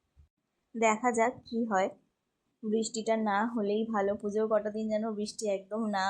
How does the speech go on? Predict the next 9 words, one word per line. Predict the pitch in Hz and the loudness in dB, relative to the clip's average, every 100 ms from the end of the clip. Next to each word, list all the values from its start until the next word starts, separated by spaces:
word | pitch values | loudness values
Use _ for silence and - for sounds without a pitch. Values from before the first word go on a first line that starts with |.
| 208 | 2
হয়। | 208 196 - _ _ _ _ _ _ _ _ _ _ _ _ _ _ | 0 0 -6 _ _ _ _ _ _ _ _ _ _ _ _ _ _
এবার | 226 220 240 | -2 2 2
আমরা | 254 240 240 | 2 2 0
যাচ্ছি | 233 214 - 285 | 0 -2 -4 -6
হিন্দুস্তান | 277 196 196 214 - 214 214 | -4 -2 -4 -4 -4 -4 -2
ক্লাবের | 220 190 185 208 | -2 -2 -2 -4
প্যান্ডেলটা | 214 185 190 196 196 | -6 -6 -2 -2 -2
দেখার | 196 180 - 208 | -2 -4 -4 -8
জন্যে। | 196 196 185 | -6 -8 -8